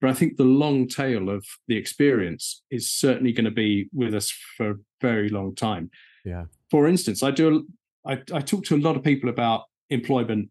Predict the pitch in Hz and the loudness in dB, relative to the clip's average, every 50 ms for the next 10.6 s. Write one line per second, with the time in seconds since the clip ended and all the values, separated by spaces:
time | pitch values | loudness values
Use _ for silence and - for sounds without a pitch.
0 | _ _ - 113 107 107 104 - - - _ _ _ _ _ _ _ _ _ _ | _ _ -4 -2 -2 -2 -4 -4 -8 -14 _ _ _ _ _ _ _ _ _ _
1 | 143 131 117 135 127 123 110 - 120 110 107 107 104 104 104 104 110 107 107 - | -4 -2 0 0 0 0 0 0 0 0 0 -2 -2 -2 0 -2 -2 -4 -4 -6
2 | - - - 69 - - - _ _ _ _ _ _ _ _ _ _ _ _ _ | -8 -8 -8 -8 -10 -12 -16 _ _ _ _ _ _ _ _ _ _ _ _ _
3 | - 135 135 131 131 131 127 - 151 156 - - 165 - - 143 131 - - - | 0 2 2 2 2 2 0 -2 -4 -4 -4 -6 -6 -2 0 0 0 0 0 0
4 | 151 143 - 123 117 127 151 180 180 151 143 139 135 131 131 - 156 151 151 - | 0 2 0 0 0 2 2 2 2 2 2 2 0 0 -2 -4 -4 -4 -2 -2
5 | 123 110 - - 107 98 95 98 92 - 131 131 139 147 135 101 78 - - 127 | -4 -4 -4 -4 -4 -2 -2 -4 -4 -2 0 2 2 2 2 0 -2 -2 -4 -4
6 | 135 127 - 135 135 139 147 170 175 - - 101 87 76 69 71 71 78 - - | -2 -2 -2 -2 0 0 0 0 -2 -2 -4 -4 -6 -8 -8 -8 -10 -10 -12 -14
7 | _ _ _ _ _ _ _ _ _ _ _ - 135 147 139 - 165 143 - 151 | _ _ _ _ _ _ _ _ _ _ _ 0 0 2 2 2 -2 0 0 0
8 | 135 131 - - - 151 135 127 120 123 120 117 - - 117 - 117 117 131 156 | 0 -2 -4 -4 0 2 4 4 4 2 2 0 -2 -4 -4 -4 -2 0 0 0
9 | 127 - - - 160 160 - 240 220 185 175 147 143 143 156 139 127 120 120 151 | -2 -2 -2 -2 -2 2 2 2 2 2 0 -2 -2 0 2 2 4 4 4 2
10 | 175 165 139 117 104 101 101 101 101 - - - | 2 0 -2 -6 -8 -8 -8 -8 -10 -12 -14 -14